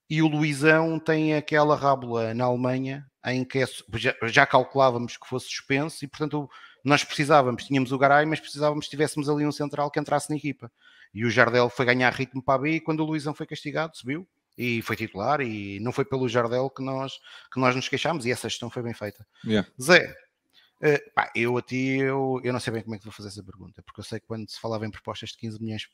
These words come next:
Speaker 1: do, para o Ricardo Horta, tu dizias, "Epá, isto é uma vergonha, quinze milhões."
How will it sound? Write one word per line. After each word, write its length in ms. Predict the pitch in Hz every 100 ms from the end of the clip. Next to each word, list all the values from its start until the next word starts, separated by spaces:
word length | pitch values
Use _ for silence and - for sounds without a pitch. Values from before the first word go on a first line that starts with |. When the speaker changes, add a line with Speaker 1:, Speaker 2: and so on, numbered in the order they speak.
| _
Speaker 1:
do, 200 | 107 101
para 320 | 101 - - 110
o 40 |
Ricardo 420 | 123 117 110 104
Horta, 300 | 123 151 123
tu 120 | -
dizias, 520 | 104 101 101 104 104 104
"Epá, 180 | -
isto 140 | 156 156
é 20 |
uma 100 | 160
vergonha, 520 | 151 151 156 156 139
quinze 260 | - 131 120
milhões." 280 | 113 104